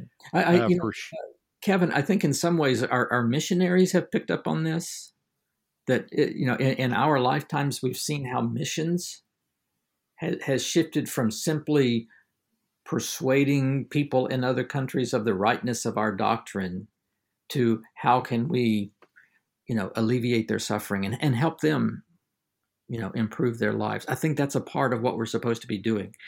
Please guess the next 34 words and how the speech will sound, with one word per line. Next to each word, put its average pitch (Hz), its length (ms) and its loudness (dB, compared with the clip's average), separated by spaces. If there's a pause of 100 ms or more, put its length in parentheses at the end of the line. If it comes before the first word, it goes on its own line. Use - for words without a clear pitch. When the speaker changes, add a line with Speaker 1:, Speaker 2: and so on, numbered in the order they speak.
(140)
Speaker 1:
and 147 120 2
certainly 156 320 4
not 143 200 2
neglecting 110 600 -2 (340)
<laughs> - 420 -6
Speaker 2:
Right. 135 420 2 (500)
Speaker 1:
the, - 380 -4
the, - 140 -10 (100)
the, - 140 -12 (220)
the, - 360 -8 (320)
you 131 120 -4
know, 92 120 -6
the 131 140 -6
bringing 135 480 2
people - 300 -2
to 143 200 2
faith 139 340 -2
in 98 120 -4
Christ. - 600 -8 (920)
Speaker 2:
Sh-, - 280 -6
sharing 131 760 6
the 110 180 0
love 117 300 4
and 117 140 2
gospel 117 480 0
of 92 100 -4
Christ 113 380 -2
by 107 140 -2
showing 123 600 0
the 95 100 -8
love 95 280 -4
and 82 160 -6
gospel 87 440 -12
of - 60 -20